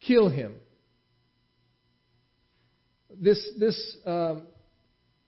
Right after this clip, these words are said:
this would be something that they have to wrestle with. The disciples have already wrestled with this. Um, but when you look at, when you look at those characters again that we've already seen in, in the delivering over, uh,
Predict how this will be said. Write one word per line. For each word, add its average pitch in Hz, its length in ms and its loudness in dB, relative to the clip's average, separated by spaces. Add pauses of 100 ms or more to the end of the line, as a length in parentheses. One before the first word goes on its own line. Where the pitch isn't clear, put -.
(500)
this 196 160 0
would 185 100 4
be 170 80 2
something 185 360 0
that 156 140 -4
they 151 140 0
have 160 220 -4
to 143 60 -4
wrestle 165 300 -2
with. 143 140 0
The 139 80 -2
disciples 165 460 -2
have 151 160 -2
already 160 320 0
wrestled 127 460 -4 (300)
with 143 200 -2
this. 127 320 -4 (760)
Um, 143 360 -6 (380)
but 170 200 0
when 196 140 2
you 190 80 4
look 220 180 4
at, 202 320 -2
when 175 120 0
you 170 80 2
look 208 180 2
at 196 100 -2
those 180 160 -2 (100)
characters 208 400 0
again 160 300 -4
that 165 100 -4
we've 151 160 2
already 170 300 0
seen 175 400 -2
in, 170 380 -4 (680)
in 170 240 -2
the 151 160 0
delivering 160 540 2
over, 151 520 0 (500)
uh, 143 260 -4